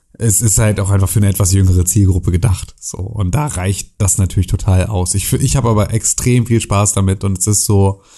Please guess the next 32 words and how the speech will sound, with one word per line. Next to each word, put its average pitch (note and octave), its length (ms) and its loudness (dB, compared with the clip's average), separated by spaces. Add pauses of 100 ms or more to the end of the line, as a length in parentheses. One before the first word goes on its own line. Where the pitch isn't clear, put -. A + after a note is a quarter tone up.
(260)
dass C3+ 160 2
ich's C3+ 140 -2
eine D#3 80 2
gute F3 240 2
Mischung D#3 320 0
finde C#3 340 0
aus B2+ 240 2
so C3 100 2
einem, A#2 440 0 (580)
bin B2+ 220 2
ich C#3+ 80 -2
jetzt - 180 -4
gerade C3+ 180 2
in B2 80 2
der A2+ 100 0
Stimmung, D3 420 0
in A#2+ 120 0
der A#2+ 160 0
ich G#2 140 -2
einfach B2+ 340 -2
nur B2+ 140 4
mich A#2+ 160 0
so B2 120 0
berieseln D#3 480 0
lassen E3 320 -2
will, D3+ 100 0
dann A2+ 160 0
kann A#2+ 160 0
ich's B2+ 120 0
einfach A#2+ 220 0
so G#2+ 200 -2
wegspielen. E3+ 840 -2